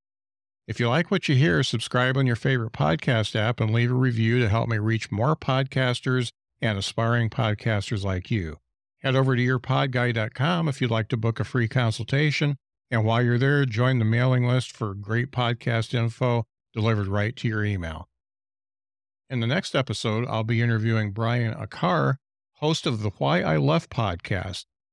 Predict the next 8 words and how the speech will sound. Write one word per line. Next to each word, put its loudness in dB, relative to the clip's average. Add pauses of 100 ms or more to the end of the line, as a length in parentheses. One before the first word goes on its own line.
I 0
found 2
Brian 4
and 4
his 0
show 2
through 0
LinkedIn 2